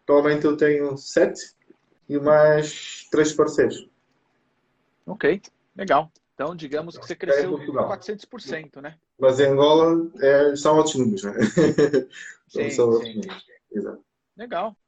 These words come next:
Speaker 2: legal, feliz que você entrou com dois, agora tem sete. Muito bom, fico muito feliz por você. Como eu disse, cada vitória dos meus alunos é uma vitória minha.
Speaker 1: Tu, tu disponibiliza na, na mentoria, brutal. É, eu já basicamente trabalho com marketing há cinco anos e pouco.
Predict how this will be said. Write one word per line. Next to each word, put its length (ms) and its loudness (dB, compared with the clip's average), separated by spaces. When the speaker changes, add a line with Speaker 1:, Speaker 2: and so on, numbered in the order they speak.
Speaker 2:
legal, 260 -10
feliz 380 -16
que 80 -20
você 60 -16
entrou 200 -18
com 180 -20
dois, 280 -8
agora 240 -8
tem 160 -16
sete. 480 -6
Muito 220 -12
bom, 260 -4
fico 160 -20
muito 240 -16
feliz 220 -12
por 140 -18
você. 340 -10
Como 220 -14
eu 20 -10
disse, 240 -14
cada 240 -4
vitória 340 -10
dos 120 -20
meus 160 -18
alunos 320 -18
é 20 -16
uma 140 -18
vitória 280 -12
minha. 320 -18
Speaker 1:
Tu, 140 -4
tu 180 -12
disponibiliza 600 -6
na, 340 -6
na 80 -4
mentoria, 440 -6
brutal. 600 -2
É, 180 -6
eu 220 4
já 520 2
basicamente 540 2
trabalho 320 4
com 120 -6
marketing 440 0
há 240 2
cinco 480 -2
anos 240 0
e 80 -6
pouco. 320 2